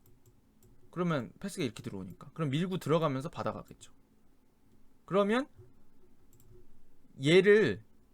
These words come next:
공을 받는 움직임 자체로 얘를 바보를 만들 수 있어요. 그냥. 근데 얘 지금 이제 템포가 떨어지는 팀이면 어떻게 되냐면 여기서 들어가서 똑같이 리턴을 받아도 여기다 받으면, 예를 들면요. 여기서 이렇게 해서 이렇게 왔어요.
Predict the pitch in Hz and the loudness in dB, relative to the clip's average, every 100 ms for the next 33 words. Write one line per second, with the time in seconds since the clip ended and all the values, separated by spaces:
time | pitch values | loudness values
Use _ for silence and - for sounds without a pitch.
0 | - - - - - 208 202 - 156 202 | -20 -20 -20 -14 0 2 2 2 0 2
1 | 233 190 147 185 190 214 190 170 160 120 | 2 0 -2 -4 -4 -4 -4 -4 -2 2
2 | 151 185 - 127 135 107 101 98 - 87 | 2 2 0 -2 -2 -4 -8 -10 -16 -20
3 | - - - - - - - - - 170 | -20 -20 -20 -20 -20 -20 -20 -20 -8 -2
4 | 151 147 160 - - - 185 160 - - | 0 0 -2 -6 -8 -4 -2 0 -2 -2
5 | 240 262 220 247 254 226 220 202 196 175 | -4 2 2 6 6 4 0 -4 -4 -4
6 | 120 98 139 117 101 120 110 - - - | -4 -6 -4 -4 -4 -6 -6 -8 -18 -20
7 | - - - 151 190 185 - 175 180 160 | -20 -20 -2 0 2 0 2 4 4 2
8 | - 262 285 - 220 143 190 180 131 110 | -2 0 0 2 -2 -2 0 0 0 -2
9 | 117 110 107 139 196 185 127 104 98 95 | -2 0 0 0 2 4 4 2 -6 -6
10 | 104 95 - - - - - - 151 131 | -8 -10 -16 -20 -20 -20 -14 -4 -2 -2
11 | 113 95 92 - - - - - 139 135 | -6 -8 -10 -12 -16 -20 -10 -6 -4 -2
12 | 180 196 180 131 127 190 151 95 - 87 | -2 0 -2 0 -2 -2 -2 -6 -6 -10